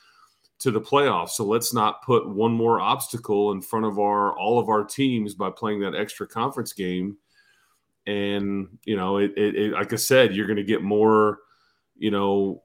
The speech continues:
Georgia versus Monmouth, or, you,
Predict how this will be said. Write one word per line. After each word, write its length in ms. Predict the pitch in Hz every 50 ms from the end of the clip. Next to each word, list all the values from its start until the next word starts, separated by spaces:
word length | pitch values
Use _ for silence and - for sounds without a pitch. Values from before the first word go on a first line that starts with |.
| _ _ _ _ _ 104 107
Georgia 460 | 95 - - 123 117 117 117 113 120
versus 420 | 117 92 104 113 110 - - 113 95
Monmouth, 760 | 98 104 104 104 113 123 120 104 95 95 98 - - - - -
or, 580 | - 104 101 98 98 98 98 98 98 95 92 - - _ _ _ _ _ _ _ _
you, 180 | - - 110 107